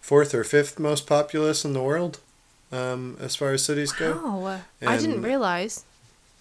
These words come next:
Speaker 1: Yeah, a very, uh, working class city from, from the sounds of it. So.
Speaker 2: Mm.
Speaker 1: Yeah.
Speaker 2: I, yeah, I love this itinerary because I think I've always just assumed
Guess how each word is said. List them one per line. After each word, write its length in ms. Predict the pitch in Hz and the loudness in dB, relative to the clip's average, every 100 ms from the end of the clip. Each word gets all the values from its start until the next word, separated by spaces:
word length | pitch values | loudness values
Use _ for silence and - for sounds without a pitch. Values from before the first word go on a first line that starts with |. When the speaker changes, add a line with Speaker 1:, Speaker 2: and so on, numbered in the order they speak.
| - 113 | -14 -2
Speaker 1:
Yeah, 320 | 110 110 90 | 4 4 4
a 300 | 120 110 107 104 | -2 0 0 0
very, 540 | 120 117 113 113 - _ - | 0 0 0 -2 -6 _ -8
uh, 60 | 123 113 - | -4 -4 -2
working 320 | 127 123 120 | 0 0 -2
class 300 | 104 107 98 | -4 -4 -4
city 280 | - 98 101 | -6 -8 -10
from, 320 | - 117 107 104 - | -12 -16 -18 -18 -16
from 320 | 110 107 104 | -12 -12 -12
the 100 | 95 | -12
sounds 320 | 107 101 104 | -12 -12 -16
of 140 | - | -18
it. 100 | - - | -20 -18
So. 160 | - 208 | -16 -12
Speaker 2:
Mm. 360 | 196 190 185 185 _ _ _ - - - - - - | -10 -10 -12 -16 _ _ _ -20 -20 -20 -20 -20 -8
Speaker 1:
Yeah. 120 | 180 277 220 | -8 -2 4
Speaker 2:
I, 640 | 240 240 247 247 262 - | 6 6 4 2 0 -2
yeah, 320 | 202 269 240 - | 0 4 4 2
I 120 | 208 | 0
love 240 | 240 262 | 2 2
this 200 | 302 - | 0 -2
itinerary 580 | 262 - 240 226 208 196 | -4 -4 -4 0 0 0
because 380 | 196 190 208 185 | -4 -8 -6 -6
I 120 | 190 | -8
think 320 | 202 196 190 | -8 -10 -6
I've 140 | 190 185 | -6 -4
always 360 | 180 180 180 | -4 -4 -6
just 220 | 175 - | -8 -8
assumed 720 | 185 - 185 180 175 175 175 | -8 -6 -4 -6 -6 -8 -10